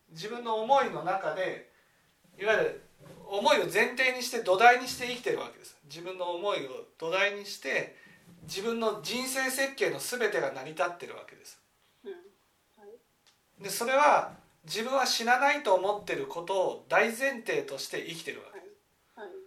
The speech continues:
Speaker 1: それが現実にも正しくないと困るわけです。
Speaker 2: はい。
Speaker 1: なぜかというと、自分は正しい、自分は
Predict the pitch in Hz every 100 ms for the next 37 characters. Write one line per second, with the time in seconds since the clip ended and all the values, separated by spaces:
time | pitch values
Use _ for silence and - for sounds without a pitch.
0 | _ _ _ _ _ - - - 302 320
1 | 370 330 - - _ _ _ _ _ _
2 | - 156 277 339 370 381 381 370 381 311
3 | 226 214 240 254 - 190 160 135 151 156
4 | 147 - - - - _ _ _ _ _
5 | - 381 392 480 _ _ _ _ _ _
6 | - 226 208 151 139 135 135 151 208 233
7 | 226 208 220 226 202 165 - - 190 233
8 | 233 269 254 -